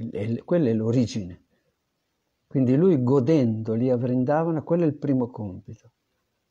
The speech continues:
No? E mentre lo fa, indica a noi la strada,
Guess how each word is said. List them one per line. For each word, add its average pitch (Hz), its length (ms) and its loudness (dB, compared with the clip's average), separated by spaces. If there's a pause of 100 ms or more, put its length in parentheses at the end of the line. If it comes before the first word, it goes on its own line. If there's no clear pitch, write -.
(1040)
No? 120 220 -14 (1200)
E 120 100 -4
mentre 165 320 0
lo 160 140 2
fa, 190 360 -4 (580)
indica 139 520 0
a 117 60 -2
noi 117 200 -2
la 104 140 -4
strada, - 560 -16